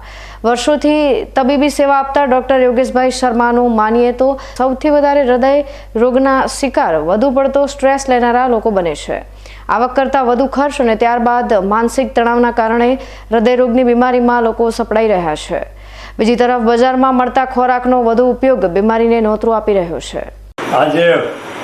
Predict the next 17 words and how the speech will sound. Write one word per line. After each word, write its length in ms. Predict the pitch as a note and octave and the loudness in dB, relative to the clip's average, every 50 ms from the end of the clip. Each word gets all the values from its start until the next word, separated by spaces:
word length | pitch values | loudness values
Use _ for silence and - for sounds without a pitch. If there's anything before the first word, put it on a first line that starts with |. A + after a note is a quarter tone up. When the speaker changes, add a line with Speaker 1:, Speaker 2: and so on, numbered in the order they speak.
| - B2 A2+ A#2+ | -8 -4 0 2
Speaker 2:
વર્લ્ડ 280 | C#3 D3+ - E3+ D#3+ E3+ E3 D#3 C#3 - - - | 2 2 2 2 2 2 2 2 2 0 -2 -2
હાર્ટ 360 | A#2 D3 E3+ E3 E3 E3+ D3+ D3+ | 0 0 0 0 0 -2 -2 0
ડે, 300 | E3+ E3 D3+ C3 - - - - - - | 0 0 0 -2 -2 -4 -8 -8 -4 -2
હૃદય, 280 | C3 C#3+ D3+ D#3+ D3+ - | 0 2 2 2 2 2
વિશ્વ 360 | D3 E3+ E3 E3 E3 E3+ E3+ | 0 0 0 0 0 2 2
હૃદય 360 | D#3 D3 C#3+ D#3 F3 F3 D#3+ | 2 2 2 2 2 2 0
દિવસ 260 | D#3 D#3 E3 E3+ D#3 | 0 2 2 0 0
છે, 540 | - - E3 D3+ C#3 B2+ - - - - - - - - - - C#3 | -2 -2 -2 0 0 0 -2 -4 -8 -12 -14 -14 -14 -12 -8 -4 0
એટલે 140 | C3+ C#3 | 0 2
હૃદય 280 | C3 C3 C3 C#3+ E3+ E3+ | 2 2 2 2 2 2
દિવસની 500 | E3+ E3 D#3+ E3 E3+ E3 E3+ E3 E3+ E3 | 2 0 0 2 2 2 2 0 0 0
તમને 260 | D#3 D3+ D3+ D#3 D#3 | 2 2 2 2 2
બધાને 360 | D#3 D3+ D3 D#3 D#3+ D#3+ E3 | 2 2 2 2 2 2 2
આજે 220 | D#3 D3+ D#3 D#3+ D#3 | 2 2 0 0 -2
શુભકામનાઓ 580 | D3 D#3 D#3+ D3 C#3+ D#3 D3+ D3 D3+ D3+ C#3+ | -2 -2 -2 -2 0 0 0 2 2 2 2
પાઠવું 540 | - - B2+ B2+ B2+ B2 B2 B2 A#2 G#2 G2+ | 2 2 2 2 2 0 -2 -4 -4 -6 -6
છું. 80 | G#2 | -6